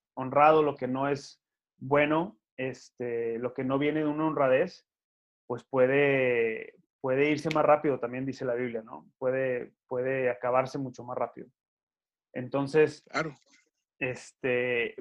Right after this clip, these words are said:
Speaker 1: creo que es una, una muy buena, una muy buena enseñanza esa. El, la, porque ahorita se habla mucho de felicidad, de que busca tu felicidad, busca ser feliz, busca, busca estar siempre feliz y lo que hagas que te haga feliz.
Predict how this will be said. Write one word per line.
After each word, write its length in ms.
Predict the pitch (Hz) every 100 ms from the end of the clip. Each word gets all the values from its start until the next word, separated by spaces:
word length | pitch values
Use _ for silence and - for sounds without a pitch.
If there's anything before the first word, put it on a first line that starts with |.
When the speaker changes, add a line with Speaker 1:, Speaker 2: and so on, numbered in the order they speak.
| 139
Speaker 1:
creo 200 | 147 147
que 80 | 165
es 100 | 156
una, 260 | 180 180
una 200 | 170 156
muy 380 | 160 160 175 196
buena, 840 | 180 180 185 180 165 139 117 107 - _ _ _ _
una 160 | 135 156
muy 200 | 165 170
buena 200 | 180 185
enseñanza 640 | 180 151 147 165 175 160
esa. 360 | 160 202 254 _ _ _ _ _ -
El, 440 | 123 120 123 113 -
la, 240 | 160 - - 175
porque 220 | 165 151
ahorita 200 | 170 165
se 100 | 190
habla 140 | 202 196
mucho 260 | 202 202
de 80 | 208
felicidad, 580 | 202 165 139 143 147 143 -
de 200 | 131 131
que 100 | 127
busca 340 | 175 220 247
tu 100 | 202
felicidad, 560 | 175 151 143 139 147 151
busca 300 | 170 - 180
ser 160 | 180
feliz, 500 | 180 165 170 170 - _ _ _ _ -
busca, 680 | 139 165 190 175 165 151
busca 640 | - 147 - 185 170 160 - -
estar 360 | 156 143 160 160
siempre 340 | 185 180 180
feliz 420 | 170 165 170 160
y 60 | 160
lo 160 | 156
que 80 | 151
hagas 240 | 151 160 -
que 100 | 165
te 120 | 151
haga 160 | 156
feliz. 400 | 151 139 151 151